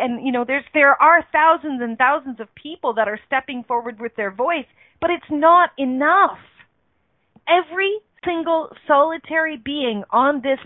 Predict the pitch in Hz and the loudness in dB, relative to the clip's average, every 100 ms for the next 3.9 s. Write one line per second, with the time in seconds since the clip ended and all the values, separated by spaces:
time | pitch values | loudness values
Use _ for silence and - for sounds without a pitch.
0 | - 214 247 330 330 - _ _ _ _ | -6 -6 -4 -2 -4 -6 _ _ _ _
1 | - - 262 320 302 254 202 - _ _ | -12 -4 -2 2 2 2 -2 -10 _ _
2 | _ _ _ _ - - 339 339 269 277 | _ _ _ _ -20 -2 2 2 0 -6
3 | 233 240 233 220 - 240 254 151 | -6 -10 -10 -10 -6 -8 -8 -14